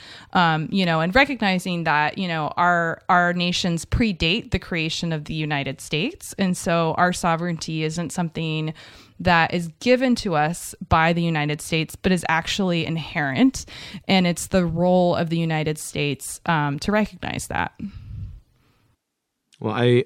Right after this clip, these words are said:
Speaker 2: um, really appreciate you making time for us and, uh, sharing your, uh, perspective and your insights and helping us to understand the impact that this, uh, devastating pandemic is having on a community we don't talk enough about. So,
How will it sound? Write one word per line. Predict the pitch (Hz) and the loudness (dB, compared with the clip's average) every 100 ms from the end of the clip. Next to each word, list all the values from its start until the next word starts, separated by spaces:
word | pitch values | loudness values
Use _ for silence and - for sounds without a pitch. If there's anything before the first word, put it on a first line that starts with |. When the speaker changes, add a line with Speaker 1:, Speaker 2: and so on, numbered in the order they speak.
| - | 2
Speaker 2:
um, | 117 110 107 101 _ 123 | 4 4 2 -4 _ 4
really | 139 139 | 6 6
appreciate | 117 123 123 113 | 6 2 2 0
you | 110 107 | 0 0
making | 104 113 | 0 -2
time | 98 107 101 | -4 -4 -4
for | 104 | -6
us | 101 101 - | -6 -6 -6
and, | 101 98 98 _ _ _ _ - | -6 -4 -6 _ _ _ _ -8
uh, | 107 104 104 | -4 -2 -4
sharing | 123 123 113 110 110 107 | -4 -2 0 0 -2 -4
your, | 185 110 107 110 107 104 104 - | -4 -2 0 0 0 -2 -6 -8
uh, | 107 104 101 | -6 -6 -6
perspective | - 113 - 120 - 120 110 | -8 -10 -4 -4 0 0 0
and | 107 - _ _ - | -2 -6 _ _ 0
your | 131 | 4
insights | 131 127 120 110 - | 4 4 2 -2 -4
and | 107 104 | -6 -4
helping | 113 113 | -2 -2
us | 107 | -2
to | - 110 | -4 -6
understand | 107 - 117 110 104 - _ _ - | -6 -4 -4 -2 -2 -6 _ _ 0
the | 127 | 2
impact | 127 120 104 - | 2 2 -4 -4
that | 110 104 127 | -6 -6 -4
this, | 110 104 - - - | -4 -4 -8 -14 -8
uh, | 104 101 | -6 -4
devastating | 107 110 110 - 107 101 101 104 _ _ - | -2 -2 -2 -2 -2 0 -2 -6 _ _ -6
pandemic | 110 104 107 104 104 | -2 0 0 -2 -4
is | |
having | - 107 107 104 98 _ _ - | -2 -2 0 -2 -4 _ _ -6
on | 107 | -4
a | |
community | 104 113 117 113 | 0 2 2 2
we | 113 | 2
don't | 107 | 0
talk | 113 107 | -4 -6
enough | 107 95 | -6 -6
about. | 101 101 - | -6 -6 -8
So, | - 107 107 104 | -8 -4 -2 -4